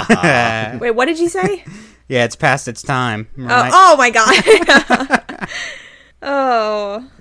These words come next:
Speaker 1: Well, you know who is a big sports fanatic is Casey, and she's here, and she's at the national park for the bug catching contest, which, Alex, you would know this. Does it happen on Tuesdays, Thursdays, and Saturdays?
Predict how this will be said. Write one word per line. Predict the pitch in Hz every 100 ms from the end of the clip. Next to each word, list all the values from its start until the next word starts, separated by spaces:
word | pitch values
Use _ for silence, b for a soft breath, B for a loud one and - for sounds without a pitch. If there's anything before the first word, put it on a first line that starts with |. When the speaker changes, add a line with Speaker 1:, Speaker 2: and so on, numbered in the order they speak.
| -
Speaker 1:
Well, | 123 127
you | 127
know | 127
who | 127
is | 117 135
a |
big | 113 98 95
sports | - 104 90 -
fanatic | 104 92 87 95 92 - _
is | - 101 95
Casey, | - 101 87 - 76 85 b b
and | 101
she's | - 135 135
here, | 139 131 131 131 135 b b
and | 98
she's | 117
at | 120
the | 110
national | 104 110 - 107
park | 101 110 110
for | -
the | 98
bug | 87 110 117 113
catching | 123 - 123
contest, | 123 120 117 120 123 120 - - b b b b
which, | 131 123
Alex, | 143 123 101
you | 135
would | 156 98
know | 87
this. | 98 104
Does | 117 120
it |
happen | 123 151 147
on | 135 123
Tuesdays, | - 147 139 139 135
Thursdays, | 135 135 139 135 123
and | 107
Saturdays? | 131 139 139 147 151 156